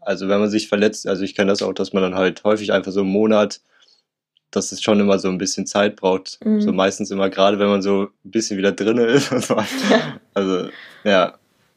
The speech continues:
Speaker 1: Also Verletzungen sind echt sowas, äh, super Teil <laughs> von, von Sport machen.
Speaker 2: Mhm.
Speaker 1: Ja. Nervig.
Speaker 2: Ja, auf jeden Fall.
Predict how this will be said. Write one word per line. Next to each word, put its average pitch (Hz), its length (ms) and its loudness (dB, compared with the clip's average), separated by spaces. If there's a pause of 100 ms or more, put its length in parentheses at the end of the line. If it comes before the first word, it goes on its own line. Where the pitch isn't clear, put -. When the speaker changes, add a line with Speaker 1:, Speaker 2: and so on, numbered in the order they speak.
Speaker 1:
Also 101 160 0
Verletzungen 110 420 0
sind 92 120 -2
echt 92 160 -4
sowas, 87 340 -6
äh, 87 160 -4 (1400)
super 101 320 -4
Teil 92 280 0
<laughs> - 0 -
von, 95 160 -6
von 104 400 -2
Sport 117 400 -2
machen. 113 280 0
Speaker 2:
Mhm. 202 260 6 (440)
Speaker 1:
Ja. 104 180 -12 (400)
Nervig. 92 600 -2 (460)
Speaker 2:
Ja, 202 180 4
auf 202 100 0
jeden 214 180 2
Fall. 220 320 -2